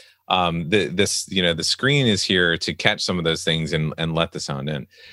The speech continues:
But if you get, you know, an Audio-Technica A T R twenty-one hundred X, or Samson has the Q two U or something, it's very similar U S B. Um, Rode has a similar, you know, it's the traditional shaped dynamic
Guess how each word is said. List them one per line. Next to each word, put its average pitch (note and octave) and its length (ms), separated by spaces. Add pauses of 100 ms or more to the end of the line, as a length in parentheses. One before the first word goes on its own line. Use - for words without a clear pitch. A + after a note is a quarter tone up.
(120)
But B2+ 100
if B2 140
you D3 80
get, D3+ 300
you C#3+ 100
know, G2+ 140
an F2+ 60
Audio-Technica A#2 760
A F#2+ 180
T G2+ 160
R G2 140
twenty-one F2+ 400
hundred F2 340
X, D2+ 400
or C#2+ 300
Samson G2+ 840
has D#2+ 380
the D2+ 400
Q F2 300
two E2+ 240
U D#2+ 340
or D#2 100
something, D#2 320
it's C#2+ 120
very D#2+ 200
similar D#2 420
U D2+ 220
S D2 140
B. D2 400 (420)
Um, D2 440
Rode G2 580
has E2+ 260
a D#2 160
similar, F#2 680 (360)
you E2+ 60
know, E2 120
it's E2 200
the E2 220 (220)
traditional A2+ 600
shaped G#2 520
dynamic F#2 800